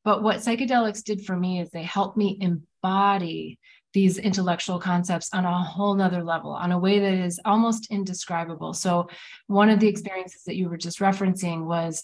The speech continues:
um, I had an opportunity, which I, I, again, I was kinda like, "Wow, I'm, I'm so surprised that I, that I'm here." But I had an opportunity to do bufo, which is the venom off of a toad's back.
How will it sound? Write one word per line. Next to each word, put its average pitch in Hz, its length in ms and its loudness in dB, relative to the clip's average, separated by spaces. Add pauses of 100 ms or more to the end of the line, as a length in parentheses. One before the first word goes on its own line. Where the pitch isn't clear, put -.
(100)
um, 170 320 -4
I 175 60 -4
had 185 180 4
an 202 80 6
opportunity, 185 800 0
which 175 240 -2
I, 170 340 -2 (180)
I, 175 280 -4 (280)
again, 185 280 2
I 170 100 2
was 165 120 -8
kinda 180 180 -4
like, 170 180 -4
"Wow, 190 340 2
I'm, 160 300 -4
I'm 175 220 -6
so 185 260 0
surprised 180 520 -2
that 170 100 -4
I, 165 260 -2 (600)
that 190 120 2
I'm 185 140 6
here." 233 520 2
But 180 120 0
I 180 80 4
had 196 240 2
an 240 80 4
opportunity 208 560 -2
to 190 160 -8
do 185 180 -2
bufo, 185 600 -2
which 180 260 -6
is 175 300 0
the 180 160 -2
venom 170 340 2
off 175 240 0
of 196 80 -6
a 208 60 -4
toad's 202 340 -2
back. 156 420 -4